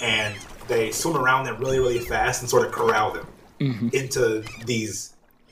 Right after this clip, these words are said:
Speaker 1: what we, what we call bait balls, right?
Speaker 2: Okay, yeah.
Speaker 1: And so it's like, you might have seen these in, like, a documentary where it's, like,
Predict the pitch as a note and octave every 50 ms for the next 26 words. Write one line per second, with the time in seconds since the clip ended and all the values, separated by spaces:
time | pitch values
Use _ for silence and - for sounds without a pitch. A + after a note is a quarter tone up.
0 | - - C3+ C#3+ C3 C3+ C#3 D3 C#3 C3+ B2+ C3 C3 C#3 C#3 - - - - -
1 | - - C#3+ - - - - - - - F#2+ F#2 F2 - A#2 A#2 - B2 A#2 -
2 | G#2 G2+ F#2+ - - - - - - - - - - - - - - D#3 C#3 C3
3 | B2+ A#2+ - - C3 - - C3+ B2+ D3+ D#3+ E3+ D#3+ D3+ - - - D3+ C#3+ C#3
4 | C#3 C3+ C3+ C3 B2 B2 A#2+ - - - - - - - B2+ A2+ A#2 B2 A#2+ A2+
5 | A2 G#2+ G#2 G2+ A2 G#2+ G2+ G2+ G2+ F#2+ - - - - - - A#2+ B2+ B2+ -
6 | C3+ C3+ A#2 A2+ G#2+ -